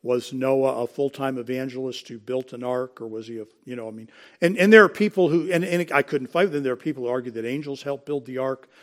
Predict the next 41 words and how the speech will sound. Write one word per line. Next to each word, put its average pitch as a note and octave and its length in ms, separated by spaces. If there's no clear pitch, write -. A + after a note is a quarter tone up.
that A#2+ 100
it A#2 40
was A2+ 200
too D3+ 160
massive C3+ 500
even C3+ 160
for B2 160
four C#3 260
men, C3 240
or B2 60
maybe A#2 260
he A#2+ 80
had, A2+ 60
I A2+ 220
mean, C3 180
we D3 100
just D3+ 220
don't C#3 280
know E3 160
those C#3 280
kinds G#2+ 280
of G2+ 100
things. - 440
What D#3+ 120
are G3 40
the F3+ 100
dominant F3 460
theological D#3 680
ideas C3 400
of C3 80
the A#2+ 80
flood? C3 380
I B2+ 120
would C3+ 140
suggest B2 600
to A#2+ 80
you A#2 500
that A2+ 180
there G#2 180
are A2 120
two. G#2+ 560